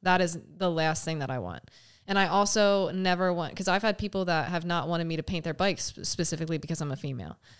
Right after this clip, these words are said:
So there are certain situations that, like, like, there are, like, these all-female things that I get. They're supposed to be in support of females, and they're supposed to be to make it more comfortable for females to come into the industry and all of that. But I don't, like, and I'm also, I'm,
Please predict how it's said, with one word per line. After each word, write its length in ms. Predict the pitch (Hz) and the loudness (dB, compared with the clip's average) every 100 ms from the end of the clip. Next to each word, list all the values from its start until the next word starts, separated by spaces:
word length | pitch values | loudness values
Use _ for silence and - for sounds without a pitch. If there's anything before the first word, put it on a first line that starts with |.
| _ - | _ -4
So 480 | - 190 180 170 - | 2 4 6 2 2
there 220 | 190 202 | 4 4
are 60 | |
certain 260 | 190 208 180 | 2 -2 -2
situations 680 | 185 180 175 180 185 170 165 | -4 -2 0 0 -2 -2 0
that, 360 | 156 147 120 - | 0 0 -2 -4
like, 500 | 165 147 131 - - _ _ _ _ _ - | -2 0 -2 -8 -20 _ _ _ _ _ -4
like, 220 | 185 160 | -2 0
there 260 | 180 175 175 | 2 4 2
are, 60 | |
like, 240 | 170 160 139 | 2 0 0
these 220 | 180 147 | -2 -2
all-female 760 | 165 160 165 190 196 180 170 | 0 0 -2 -2 0 2 0
things 340 | 180 160 165 165 | 0 -4 -2 -2
that 100 | 156 | 0
I 100 | 156 | 0
get. 340 | 214 202 - | 4 2 2
They're 100 | 165 | -2
supposed 460 | - - 208 202 - | -4 0 0 0 -2
to 60 | |
be 180 | 190 170 | -2 -2
in 80 | 175 | -2
support 420 | 180 - 180 165 | -4 -2 0 0
of 80 | 170 | -2
females, 460 | 190 175 147 131 | -2 0 -2 -4
and 80 | 156 | -4
they're 100 | 147 | -6
supposed 320 | - 180 175 | -4 -2 -2
to 80 | 180 | -2
be 260 | 170 165 151 | -2 -2 -2
to 140 | - | -4
make 260 | 180 170 170 | 0 0 0
it 140 | 160 | -2
more 180 | 180 175 | -2 -2
comfortable 480 | 185 180 180 170 160 | 0 -2 -2 -2 -2
for 160 | 165 | -2
females 440 | 160 180 165 160 - | -4 -2 -2 -2 -4
to 80 | 175 | -4
come 220 | 185 170 | -4 -2
into 540 | 170 165 170 156 147 - - _ _ _ | -2 -2 0 0 0 -4 -16 _ _ _
the 160 | 196 190 | 0 2
industry 420 | 196 180 - 170 | 2 2 0 0
and 100 | 151 | 0
all 200 | 175 180 | 2 2
of 60 | |
that. 280 | 170 139 - | 2 -2 0
But 320 | 180 170 143 - _ _ _ | 2 4 2 -6 _ _ _
I 240 | 190 208 233 | 6 6 6
don't, 300 | 233 220 202 | 4 2 2
like, 160 | 190 | 0
and 100 | 185 | 2
I'm 120 | 190 226 | 0 2
also, 380 | 226 226 202 - | 2 2 0 0
I'm, 280 | 190 214 | -2 -2